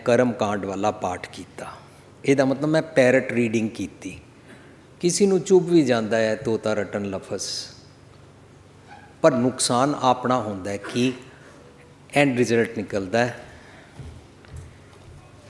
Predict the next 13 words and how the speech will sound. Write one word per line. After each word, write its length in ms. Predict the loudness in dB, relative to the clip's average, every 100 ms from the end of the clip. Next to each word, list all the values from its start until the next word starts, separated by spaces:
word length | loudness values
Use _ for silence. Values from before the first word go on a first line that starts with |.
| -20 -18 -10
ਮੇਰਾ 340 | -2 0 2
ਕਰੈਕਟਰ 600 | 0 0 -4 -6 -8 -8 -10 -16 -20 -20 -20 -20 -20 -20 -20 -20 -20 -20 -20 -20 -20 -20 -10
ਮੇਰਾ 300 | -2 0 0 0
ਆਚਰਣ 500 | -6 -4 -8 -8 -12 -18 -20 -20 -20 -20 -20 -20 -20 -20 -20 -20 -20 -20 -20 -20 -20 -20 -20 -20 -20 -20 -20 -20 -20 -20 -20 -20 -18 -8
ਹਿਪੋਕ੍ਰੀਟ 580 | -6 -2 -2 -2 -6 -8
ਹੋ 120 | -14
ਜਾਂਦਾ 400 | -14 -16 -20 -20
ਹੈ। 80 | -20 -20 -20 -20 -20 -20 -20 -20 -20 -20 -20 -20 -20 -20 -20 -20 -20 -20 -20 -20 -20 -20 -20 -20 -20 -18 -18 -14 -14 -16 -20 -20 -20 -20 -20 -20 -20 -20 -20 -20 -20 -20 -20 -20 -8
ਮੈਨੂੰ 320 | -2 0 0
ਹਿਪੋਕ੍ਰੇਸੀ 720 | 0 -2 -2 -2 -2 -2 -2
ਪਸੰਦ 580 | -4 -4 -4 -2 -4 -4
ਆਉਂਦੀ 440 | -8 -12 -16 -16
ਹੈ। 100 | -16